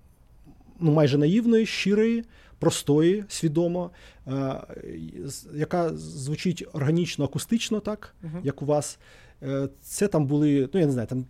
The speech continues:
Speaker 1: якісь саундтреки до ексцентричних французьких комедій, е, якась, е, м, скандинавська музика, така, такої було немало, ісландська. Але, можливо, це мої, е, от, е, мої,
Speaker 2: Мгм,
Speaker 1: е,
Speaker 2: мгм.
Speaker 1: м,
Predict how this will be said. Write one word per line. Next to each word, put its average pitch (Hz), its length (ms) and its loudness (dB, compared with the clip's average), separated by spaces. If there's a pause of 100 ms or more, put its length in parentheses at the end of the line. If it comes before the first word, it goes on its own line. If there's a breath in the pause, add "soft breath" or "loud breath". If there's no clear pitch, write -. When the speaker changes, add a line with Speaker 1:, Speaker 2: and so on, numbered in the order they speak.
Speaker 1:
якісь 131 220 -6
саундтреки 175 420 0
до 139 100 0
ексцентричних 143 580 -6
французьких - 520 -4
комедій, 135 880 2
е, 139 120 -6
якась, 160 440 -2 (120)
е, - 20 -14 (100)
м, 147 760 -6 (100)
скандинавська 139 680 0
музика, 135 320 0
така, 143 220 -6
такої 131 260 -2
було 131 160 -2
немало, 131 480 0 (400 loud breath)
ісландська. 131 720 -4
Але, 175 260 0
можливо, 165 280 2
це 175 140 -4
мої, 151 380 -2
е, - 40 -12 (140)
от, - 200 -12
е, 120 140 -8
мої, 139 340 2
Speaker 2:
Мгм, 151 160 -4
Speaker 1:
е, 120 200 -4
Speaker 2:
мгм. 120 300 -6 (100)
Speaker 1:
м, 123 40 -12